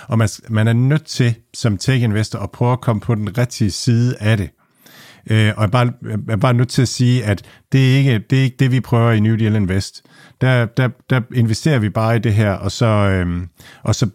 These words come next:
og så prøver vi ikke at time markedet, fordi det føler vi ikke, vi kan. Men det er det, som vi to tit taler om, at man skal tage toppen af, når det er gået godt, og så skal man, øh, skal man prøve at have luft til at købe, når det er, når det er gået skidt med det. Og så tror jeg, at,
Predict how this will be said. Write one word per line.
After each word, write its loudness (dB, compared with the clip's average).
og -2
så -2
prøver 2
vi 2
ikke 0
at -2
time 0
markedet, 0
fordi -6
det 0
føler 0
vi -2
ikke, -4
vi -2
kan. -2
Men 0
det 2
er 0
det, 0
som 0
vi -2
to 0
tit -2
taler 0
om, 0
at -4
man -2
skal -4
tage 0
toppen 0
af, 0
når 0
det -2
er -4
gået -2
godt, -2
og -8
så -8
skal -6
man, -2
øh, 0
skal -4
man 0
prøve 0
at 4
have 4
luft 0
til -2
at -2
købe, 0
når 0
det -2
er, 0
når 2
det 2
er 0
gået 0
skidt -4
med 0
det. -2
Og -2
så -2
tror 0
jeg, 0
at, -2